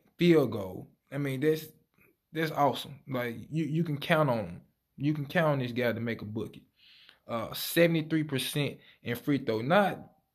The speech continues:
too much of a great free throw point shooter, but hey, I mean, he's, uh, they're just showing you that he's not, uh, perfect. That, that's, that's it.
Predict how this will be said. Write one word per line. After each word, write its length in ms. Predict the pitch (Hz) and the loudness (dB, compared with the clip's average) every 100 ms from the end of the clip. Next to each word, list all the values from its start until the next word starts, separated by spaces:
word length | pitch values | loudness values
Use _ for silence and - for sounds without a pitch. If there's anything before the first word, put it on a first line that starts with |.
| _ | _
too 160 | - 190 | -4 0
much 280 | 175 170 151 | 4 4 4
of 140 | 120 | 0
a 60 | 117 | 0
great 420 | 107 156 139 - | 2 2 2 -2
free 200 | 165 160 | -2 0
throw 120 | 143 | 0
point 280 | 135 151 147 | 0 -2 0
shooter, 280 | - 151 143 | 2 2 2
but 360 | 123 117 - - - _ - | 2 2 0 -14 -20 _ -6
hey, 340 | 127 113 - - _ _ _ _ _ _ _ _ - | -4 -4 -6 -18 _ _ _ _ _ _ _ _ -2
I 60 | 120 | 0
mean, 260 | 120 110 | 2 0
he's, 400 | 113 139 139 127 | 4 4 4 0
uh, 220 | - 117 113 | -2 0 4
they're 140 | 143 | 4
just 240 | 143 131 | 4 0
showing 280 | - 135 127 | 0 2 0
you 40 | 113 | 0
that 140 | 113 | 0
he's 220 | 117 110 | 0 -2
not, 280 | 107 98 - - | -2 -4 -6 -14
uh, 60 | - _ | -20 _
perfect. 400 | - 117 - - _ _ - | -2 -2 -2 -18 _ _ -10
That, 240 | 113 - | -8 -2
that's, 220 | 131 127 | -2 -2
that's 280 | 120 117 - | -2 -2 -2
it. 140 | 90 | -12